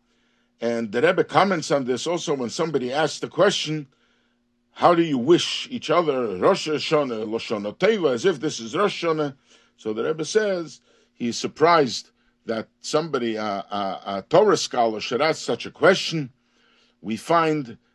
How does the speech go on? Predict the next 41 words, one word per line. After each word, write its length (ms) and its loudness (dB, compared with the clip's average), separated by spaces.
that 160 0
there's 280 -2
Rosh 280 4
Hashanah 580 -2
Limlochim, 680 2
even 200 -4
for 180 -6
kings, 600 0
and 200 -2
which 240 -2
means 500 0
that 160 2
there 120 2
is 100 2
a 80 8
full 340 -2
year 360 2
from 280 -4
one, 200 4
the 100 2
beginning 380 2
of 80 4
the 80 2
year 180 6
to 140 -2
the 160 0
end 160 2
of 80 4
the 80 0
year 180 2
is 140 4
a 40 4
full 320 -2
year, 240 4
and 140 2
the 80 2
full 320 -4
year 480 2
needs 380 4
his 160 -2
blessings, 800 0